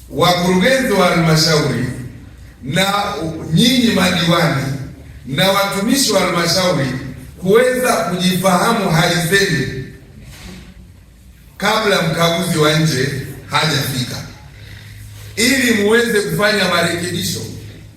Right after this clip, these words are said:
ili nyumba yenu iwe safi.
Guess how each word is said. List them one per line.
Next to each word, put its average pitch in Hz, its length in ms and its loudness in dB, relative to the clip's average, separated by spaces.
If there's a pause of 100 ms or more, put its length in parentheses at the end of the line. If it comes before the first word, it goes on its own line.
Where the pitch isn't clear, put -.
(460)
ili 233 340 2
nyumba 196 240 0
yenu 226 380 -2
iwe 214 220 4
safi. 170 500 0